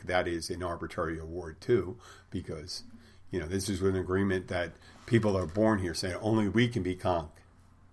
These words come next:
It's like, it's a bunch of redheads say, "Only we can be redheads." You put on a red wig or you dye your hair red does not count you as a redhead, you know?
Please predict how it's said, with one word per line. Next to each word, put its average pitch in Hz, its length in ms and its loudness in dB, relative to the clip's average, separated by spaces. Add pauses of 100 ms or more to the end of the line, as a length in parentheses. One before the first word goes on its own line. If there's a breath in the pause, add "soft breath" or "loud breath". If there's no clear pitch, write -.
(560 soft breath)
It's - 100 -10
like, 90 140 -2
it's 90 120 -2
a 98 60 0
bunch 113 260 6
of 104 60 0
redheads 104 380 6
say, 85 160 -4
"Only 123 320 8
we 160 140 12
can 135 120 4
be 117 100 8
redheads." 95 640 6 (1300 soft breath)
You 110 160 6
put 139 140 6
on 123 140 10
a 117 40 8
red 117 240 8
wig 131 280 8
or 98 80 4
you 92 60 -2
dye 113 180 4
your 104 100 4
hair 110 140 4
red 113 320 4
does 104 180 0
not 104 160 0
count 104 240 -2
you 95 140 -4
as 85 80 -8
a 92 60 -6
redhead, 92 360 -4 (680 soft breath)
you 90 60 -4
know? 92 220 -4